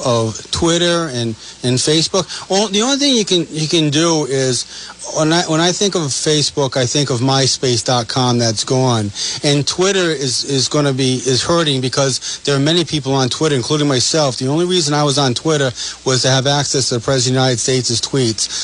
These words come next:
So I'm hoping that they'll develop something and push them in such a situation that, um, you have a problem, just like, uh,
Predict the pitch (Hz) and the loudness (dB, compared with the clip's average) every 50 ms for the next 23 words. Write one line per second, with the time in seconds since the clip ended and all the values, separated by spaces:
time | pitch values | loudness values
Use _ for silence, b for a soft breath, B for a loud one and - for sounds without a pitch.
0 | B B B - 160 147 139 - 165 185 214 220 180 147 196 226 233 - - 147 | B B B 0 2 2 2 2 0 2 2 2 2 2 0 0 0 0 -2 0
1 | 127 127 123 131 127 117 - 139 147 165 180 170 156 160 170 190 208 165 - 147 | 0 0 0 0 0 0 0 0 0 2 2 0 0 2 2 2 0 0 0 -2
2 | 139 120 - 123 120 120 120 117 113 B B B B B - 180 185 - - 165 | -2 -2 0 0 0 2 0 0 -2 B B B B B -2 0 0 2 2 0
3 | 139 120 - 170 175 - 196 175 - 214 196 - - 170 151 151 160 175 180 - | 0 0 0 0 0 0 0 0 0 0 0 0 0 0 2 2 2 2 2 2
4 | - - 127 113 110 107 110 110 - B B B B B B B B 131 135 139 | 0 0 0 -2 -2 -2 -4 -6 -8 B B B B B B B B 0 2 2
5 | 135 135 131 131 131 123 - - - - 135 131 127 123 120 117 117 117 120 117 | 4 4 4 2 2 0 -2 -6 -4 -2 0 2 2 2 2 2 2 2 0 -2
6 | - B B B B 156 143 156 170 165 151 - - 175 196 202 180 143 123 120 | -6 B B B B 2 2 2 2 2 0 -2 0 0 0 2 0 0 -2 -2
7 | 131 151 - - 170 165 160 151 - 160 151 147 139 | -2 -2 0 0 0 0 0 0 0 0 0 0 0